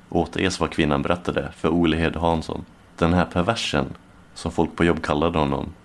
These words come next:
ska haft en stuga utanför Hörby. Kvinnan beskrev arbetskamraten som en ensling.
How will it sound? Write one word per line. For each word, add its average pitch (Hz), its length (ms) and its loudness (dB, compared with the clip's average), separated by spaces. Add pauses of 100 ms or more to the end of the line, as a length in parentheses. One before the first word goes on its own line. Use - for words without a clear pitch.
ska - 160 -4
haft 80 180 -2
en 76 80 0
stuga 87 380 0
utanför 73 380 -2
Hörby. 78 360 0 (840)
Kvinnan 90 340 4
beskrev 76 340 0
arbetskamraten 80 800 0
som 76 160 0
en 73 120 0
ensling. 76 560 -2